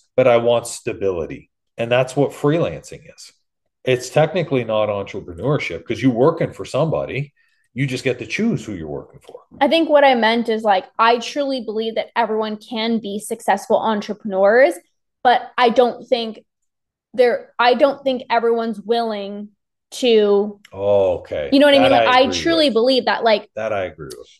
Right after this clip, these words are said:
Speaker 2: if you start your business or whatever, you absolutely can be successful. Like, you figure it out. Like,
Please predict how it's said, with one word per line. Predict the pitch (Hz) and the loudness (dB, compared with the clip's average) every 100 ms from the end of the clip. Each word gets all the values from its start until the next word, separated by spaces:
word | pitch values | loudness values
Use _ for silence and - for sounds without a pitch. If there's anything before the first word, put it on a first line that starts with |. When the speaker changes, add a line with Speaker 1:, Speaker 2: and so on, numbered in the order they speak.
| - | 0
Speaker 2:
if | 190 | 2
you | 277 294 | 4 2
start | - 311 302 - - | 4 6 6 4 2
your | 269 | 4
business | 262 254 233 240 | 6 6 2 0
or | |
whatever, | 226 220 208 | 2 2 2
you | 262 - | 0 2
absolutely | 240 247 - 262 | 2 0 -2 -4
can | 269 | -4
be | 226 | -4
successful. | 226 220 - 233 233 180 | -4 -6 -4 -4 -4 -6
Like, | 214 | -4
you | 269 | -4
figure | 277 294 233 208 | -4 -4 -2 -2
it | 190 | -2
out. | 208 135 - | -2 -4 -2
Like, | 226 208 | -2 -2